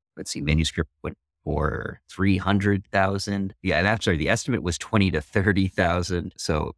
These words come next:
impressive sales here. Uh, Neal Stephenson's got a, I would say, have a, has a, uh, very big following in the, the crypto, uh, uh, among, uh, the crypto users. So,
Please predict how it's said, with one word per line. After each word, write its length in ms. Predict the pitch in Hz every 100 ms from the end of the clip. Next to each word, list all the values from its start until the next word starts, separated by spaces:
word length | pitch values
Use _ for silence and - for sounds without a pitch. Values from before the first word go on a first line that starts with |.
| -
impressive 480 | 98 120 123 110 98
sales 300 | 95 90 -
here. 300 | 95 95 -
Uh, 160 | - 85
Neal 200 | 101 127
Stephenson's 420 | - 92 95 80
got 200 | 85 -
a, 180 | 85 71 65 - _ -
I 140 | - 85
would 140 | 87
say, 140 | 90 73
have 200 | 85 78
a, 120 | -
has 160 | 80 76
a, 200 | 67 - _ _ _ _
uh, 220 | 58 - - _ _
very 220 | 101 98
big 220 | 90 87 -
following 460 | 87 82 85 82
in 140 | 71 73
the, 280 | 73 98 -
the 80 | 73
crypto, 840 | - - - - 85 78 78 78 -
uh, 480 | - 69 67 69 - - -
uh, 80 | 73 -
among, 280 | 78 73 71 _ _ _ -
uh, 80 | - -
the 140 | 98
crypto 500 | - - 117 - 104
users. 480 | 85 82 82 82 76
So, 200 | 76 71